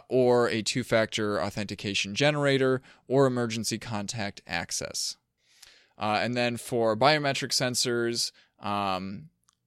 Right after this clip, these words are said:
Chrome and Safari, uh, of course, since they synchronize their passwords to,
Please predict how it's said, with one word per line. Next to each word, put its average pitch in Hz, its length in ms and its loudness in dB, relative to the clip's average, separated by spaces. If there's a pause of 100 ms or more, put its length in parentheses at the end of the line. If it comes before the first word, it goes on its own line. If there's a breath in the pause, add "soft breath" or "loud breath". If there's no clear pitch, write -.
(320)
Chrome 160 300 2
and 135 120 -2
Safari, 113 760 4
uh, 104 280 -2
of 101 120 -6
course, 104 280 -2
since 107 260 0
they 107 420 0
synchronize 104 680 -2
their 101 320 -2
passwords 101 800 -2
to, 104 560 -2